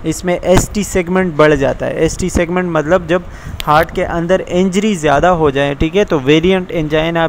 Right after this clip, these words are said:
یا، یا پھر پرنز میٹل انجائنا کہتے ہیں۔ سائلنٹ اسکیمیا، اسکیمیا مطلب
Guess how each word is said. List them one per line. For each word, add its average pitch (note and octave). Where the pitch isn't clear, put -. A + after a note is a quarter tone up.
یا، D#3
یا D3+
پھر F3
پرنز D#3+
میٹل D#3+
انجائنا C#3+
کہتے -
ہیں۔ D#3
سائلنٹ G#3
اسکیمیا، F#3+
اسکیمیا G#3+
مطلب G#3